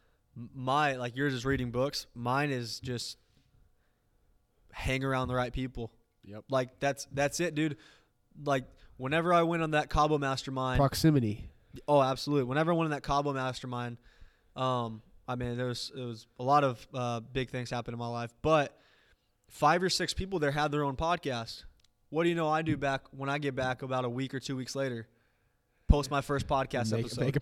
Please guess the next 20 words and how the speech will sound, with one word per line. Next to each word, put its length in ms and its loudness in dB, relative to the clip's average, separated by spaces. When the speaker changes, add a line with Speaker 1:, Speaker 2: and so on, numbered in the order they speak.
Speaker 1:
I 40 10
had 140 6
Speaker 2:
podcast. 460 6
Speaker 1:
no 200 2
desire 340 2
to 80 -2
do 120 2
a 40 0
podcast 460 -2
before 320 -2
I 20 2
went, 260 -6
but 80 -4
I 120 0
Speaker 2:
Yeah. 100 0
Speaker 1:
go 140 2
get 180 2
around 300 0
people 300 -4
who 220 -6